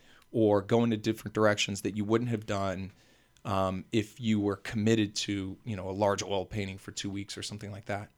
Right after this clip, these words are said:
So, um, there are limitations, but there's, you know, brave new frontiers because of 'em.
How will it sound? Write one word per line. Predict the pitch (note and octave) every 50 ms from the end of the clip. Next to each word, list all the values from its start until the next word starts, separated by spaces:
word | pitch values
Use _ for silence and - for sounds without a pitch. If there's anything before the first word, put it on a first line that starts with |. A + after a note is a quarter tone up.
| _ _ _ _ - - - -
So, | - - B2 A2 G#2 G2+ G2+ - _ - -
um, | A2+ G#2+ G2+ G2 G#2 - - _
there | - A#2+ A#2
are | B2 B2
limitations, | A#2 A#2 A#2 A2+ A2 - A#2 A2+ A#2 - E3+ E3 D3 -
but | - B2 A#2 G#2 - - _ _
there's, | - A2 A2 G#2+ G#2 - - - - _ _ _ _ _ _ _ _ _ -
you | A2
know, | G#2 G2+ G#2 B2 - _ _ _ _
brave | - G2+ G2+ A2 A2+
new | A2+ A#2+ A#2
frontiers | - - - A2+ G#2+ - A#2+ A#2+ A#2 A2
because | - A#2 - A#2 B2 C#3
of | B2
'em. | G2+ G2 G2+